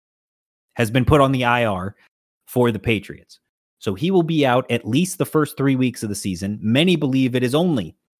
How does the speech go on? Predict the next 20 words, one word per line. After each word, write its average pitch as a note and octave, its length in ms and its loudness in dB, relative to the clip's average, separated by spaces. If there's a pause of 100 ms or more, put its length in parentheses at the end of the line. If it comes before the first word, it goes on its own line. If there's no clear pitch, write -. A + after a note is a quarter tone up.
(120)
the - 60 -4
first G#2+ 280 -2
three G2 120 0
weeks F2+ 260 -4
of E2+ 60 -14
the F2 40 -14
season. E2+ 380 -10
He G#2 160 -4
had G#2+ 180 0
hand D#3 440 0
surgery G#2 640 -2 (420)
in A2+ 140 -4
the A2 100 0
offseason G#2 540 -2
that G2+ 80 0
he G2 80 0
was F#2+ 160 -4
still B2+ 240 -2
recovering A2+ 600 0
from. G2+ 420 -2